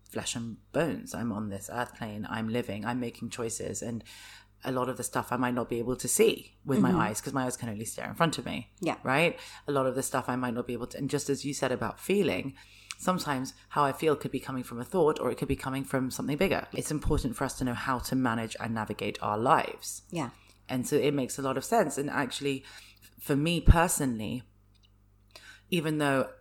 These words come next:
Speaker 1: throughout these podcasts, throughout these books, I always worked on my emotional bodies, my mental bodies, and my spiritual bodies,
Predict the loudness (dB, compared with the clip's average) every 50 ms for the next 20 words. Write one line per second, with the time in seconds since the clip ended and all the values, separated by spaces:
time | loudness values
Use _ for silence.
0 | _ -8 -4 0 0 2 0 0 -2 4 8 8 8 8 6 4 2 4 4 4
1 | 2 -2 -2 -2 -4 0 4 6 8 8 6 4 2 4 6 6 6 6 4 2
2 | 2 2 2 0 0 0 0 2 2 0 0 0 -2 -2 0 2 2 2 4 2
3 | 0 -2 -4 -6 -12 -16 -18 -20 -20 -16 _ -2 0 2 2 2 2 0 0 -2
4 | 0 2 2 2 2 0 -2 -4 -6 -8 -8 -8 -6 -6 -4 -4 -4 -4 -6 -4
5 | 4 6 6 6 6 4 0 -2 -4 -4 -4 -4 -2 -2 -2 -2 -2 -4